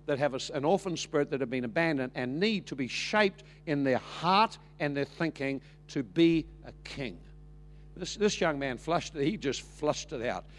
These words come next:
So, you know, he failed to understand the grace and goodness of God, how to position himself to receive it. He failed to actually break out of his victim thinking. He was thinking, "If I just serve a long time,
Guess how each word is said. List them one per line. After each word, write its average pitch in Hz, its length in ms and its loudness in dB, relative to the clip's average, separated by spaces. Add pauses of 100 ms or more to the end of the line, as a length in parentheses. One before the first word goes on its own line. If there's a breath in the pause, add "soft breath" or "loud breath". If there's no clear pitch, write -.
(160 loud breath)
So, 233 300 6 (180 loud breath)
you 240 140 4
know, 180 220 8 (160)
he 175 120 4
failed 233 340 4
to 226 80 8
understand 156 840 0
the 135 100 -8
grace 202 520 -2
and 151 140 -4
goodness 180 400 2
of 151 120 -8
God, 127 300 4
how 131 140 4
to 131 80 -2
position 127 400 -4
himself 139 400 0
to 139 80 -8
receive 120 380 0
it. 117 100 0 (260 loud breath)
He 190 100 2
failed 240 300 0
to 147 160 0
actually 139 480 -2 (220 loud breath)
break 214 260 0
out 135 180 0
of 131 80 -4
his 135 120 -6
victim 135 380 -6
thinking. 160 360 -6
He 175 140 -4
was 226 180 -6
thinking, 131 400 -2 (220 loud breath)
"If 131 80 -4
I 143 100 6
just 135 300 -2
serve 160 240 4
a 131 40 4
long 151 240 4
time, 131 360 0